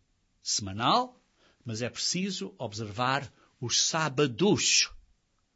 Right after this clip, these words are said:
plural, anuais. Os sábados anuais, quando os observamos,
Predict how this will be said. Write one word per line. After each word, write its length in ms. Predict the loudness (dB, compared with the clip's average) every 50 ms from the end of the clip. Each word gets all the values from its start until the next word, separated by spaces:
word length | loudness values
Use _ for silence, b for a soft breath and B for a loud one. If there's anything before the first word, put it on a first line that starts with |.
| _
plural, 600 | _ -4 -4 0 2 2 2 0 -2 -4 -8 -14 _ _ _ _ _ _ _ _ _ _
anuais. 680 | -12 -10 -8 -6 -6 -8 -8 -12 -18 -20 -20 -20 -20 -20 _ _ _ _ _ _ _ _ _ _ _ _ _ _ _ _ _ _ _ _ _ _ _ _ _ _ _ _
Os 180 | -8 -6 -6 -4
sábados 680 | 0 2 0 0 0 -4 -6 -6 -8 -10 -10 -14 -18 _ _ -6
anuais, 640 | -6 -4 -2 -4 -4 -4 -6 -10 -14 -16 -18 -18 _
quando 260 | -8 -6 -4 -2 -2
os 120 | 2 4
observamos, 920 | 4 4 4 4 0 0 2 6 8 8 8 8 4 -4 -18 -18 -18 -18 -20